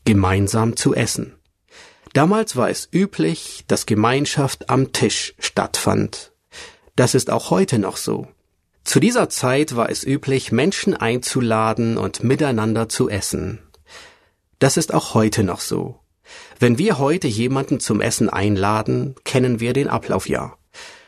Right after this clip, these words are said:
Das Essen steht auf dem Tisch, alle sitzen da und schauen sich an, und jeder wartet auf das Signal.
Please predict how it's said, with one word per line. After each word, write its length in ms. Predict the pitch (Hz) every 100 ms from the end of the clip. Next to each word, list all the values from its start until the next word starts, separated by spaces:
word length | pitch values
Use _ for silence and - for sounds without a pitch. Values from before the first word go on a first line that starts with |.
| _
Das 180 | - 107
Essen 320 | 151 160 165
steht 260 | 156 - 107
auf 120 | 101
dem 160 | 107 104
Tisch, 580 | 165 170 - - - - _ -
alle 260 | 113 131
sitzen 420 | 117 117 - 98
da 320 | 101 110 123 123
und 220 | 107 104
schauen 280 | - 110 104
sich 240 | 101 -
an, 360 | 117 120 123 117 _ - _ _
und 160 | - 127
jeder 340 | 160 240 175
wartet 640 | 107 110 120 - 123 - - -
auf 140 | 98
das 200 | 131 123
Signal. 760 | 135 127 113 95 82 92 107